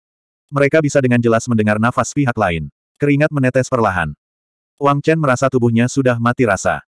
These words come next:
Jika dia terus seperti ini, dia akan berada dalam bahaya yang lebih besar.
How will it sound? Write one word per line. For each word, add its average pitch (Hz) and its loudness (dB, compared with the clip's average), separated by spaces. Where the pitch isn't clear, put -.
Jika 151 2
dia 151 2
terus 131 2
seperti 127 -2
ini, 90 -2
dia 151 0
akan 143 0
berada 120 2
dalam 117 2
bahaya 110 2
yang 131 0
lebih 131 0
besar. 82 -4